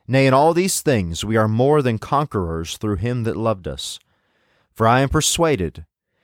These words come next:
that neither death, nor life, nor angels, nor principalities, nor powers, nor things present, nor things to come, nor height, nor depth, nor any other creature shall be able to separate us from the love of God, which is in Christ Jesus our Lord."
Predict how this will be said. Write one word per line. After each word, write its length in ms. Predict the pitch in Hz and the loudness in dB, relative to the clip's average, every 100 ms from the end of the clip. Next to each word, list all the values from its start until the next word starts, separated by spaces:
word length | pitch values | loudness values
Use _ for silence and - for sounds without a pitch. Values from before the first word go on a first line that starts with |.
| _ | _
that 120 | 104 104 | -4 0
neither 220 | 110 104 | 0 2
death, 360 | 120 131 147 | 2 2 0
nor 160 | 120 110 | -2 0
life, 380 | 107 123 139 - | 2 2 0 -2
nor 160 | 104 - | -4 -2
angels, 580 | 120 135 135 135 127 107 | -2 -2 0 0 -2 -2
nor 120 | 98 | -2
principalities, 1080 | 117 107 101 - 123 139 139 - 139 127 113 | 0 -2 -4 0 2 2 0 -2 -4 -4 -2
nor 120 | 95 | -4
powers, 560 | - 117 131 135 135 | -2 0 0 0 -2
nor 140 | 104 92 | -2 -2
things 280 | 107 101 - | -2 -4 -6
present, 440 | - 131 139 110 | 0 2 2 0
nor 140 | 104 | -2
things 260 | 92 107 98 | -2 -4 -4
to 100 | - | -8
come, 400 | - 135 151 160 - - - _ - | -2 0 0 -4 -14 -20 -20 _ -4
nor 140 | 101 | -2
height, 380 | - 131 160 - | 0 2 2 0
nor 160 | 101 92 | -4 0
depth, 400 | 120 143 - 110 | 0 0 -2 -6
nor 180 | 101 - | -6 -2
any 220 | 151 185 | 0 2
other 160 | 175 180 | 2 0
creature 560 | - 160 123 95 76 - _ _ _ _ | -2 -4 -2 -8 -10 -14 _ _ _ _
shall 180 | - 98 | -6 0
be 140 | 113 | 2
able 160 | 123 123 | 2 0
to 60 | |
separate 500 | - 165 156 120 98 | 0 0 0 0 0
us 220 | 95 - | 0 -4
from 180 | - 104 | -8 -4
the 80 | 98 | -2
love 240 | 101 123 | 2 0
of 160 | 143 123 | -2 -2
God, 380 | 110 98 85 80 | 0 0 -2 -6
which 180 | 92 98 | -8 -6
is 100 | 98 | -4
in 200 | 107 90 | -4 -6
Christ 440 | 117 113 117 - | -2 -2 -2 -6
Jesus 520 | 117 98 80 78 - - _ _ _ _ _ - | -6 -6 -6 -8 -10 -14 _ _ _ _ _ 0
our 260 | 110 101 | 2 2
Lord." 460 | 101 107 95 78 | 2 0 -2 -6